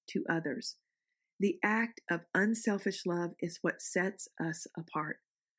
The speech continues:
We cannot claim to know Jesus and then spew words of hate and discord and selfishness. It doesn't go together. And then,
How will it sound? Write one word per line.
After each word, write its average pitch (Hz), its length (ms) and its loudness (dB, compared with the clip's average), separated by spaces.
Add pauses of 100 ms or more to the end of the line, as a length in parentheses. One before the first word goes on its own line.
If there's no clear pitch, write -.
(480)
We 196 140 6
cannot 208 520 2
claim 202 460 4
to 208 120 0
know 180 220 2
Jesus 180 640 -2 (360)
and 185 180 4
then 226 220 4
spew 208 380 0
words 180 340 2
of - 140 -6 (180)
hate 196 340 -2 (460)
and 170 140 2
discord 190 680 0 (140)
and 175 140 -6
selfishness. - 920 -4 (1080)
It 160 100 -6
doesn't 185 340 0
go 175 300 0
together. - 420 -8 (1300)
And 165 220 0
then, 175 440 2